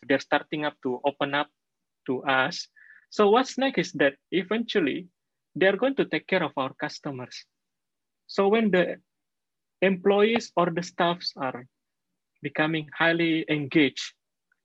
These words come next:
eventually they'll become more productive and they're going to take care of our customers, which is actually the next goal of agile transition and transformation.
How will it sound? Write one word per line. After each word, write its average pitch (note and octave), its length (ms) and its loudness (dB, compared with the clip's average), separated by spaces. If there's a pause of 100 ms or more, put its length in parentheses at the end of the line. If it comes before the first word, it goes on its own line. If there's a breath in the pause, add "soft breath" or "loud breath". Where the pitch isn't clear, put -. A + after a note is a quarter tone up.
(420)
eventually G#3 440 2
they'll D3 160 6
become C#3 360 -4
more G3+ 200 2
productive D3 680 0
and C3 180 -2
they're C#3 140 4
going G3+ 200 0
to D#3+ 100 -4
take D3 180 -6
care D#3 160 0
of - 60 -4 (100)
our G3 240 0
customers, C4+ 720 -2 (300)
which F3 180 4
is F3+ 140 2
actually G#3+ 320 0
the D3+ 160 2
next A3 320 0
goal G3 300 4
of F#3 160 2 (400)
agile D#3+ 280 4
transition D3 300 -6 (340)
and E3 80 -10
transformation. E3 720 -6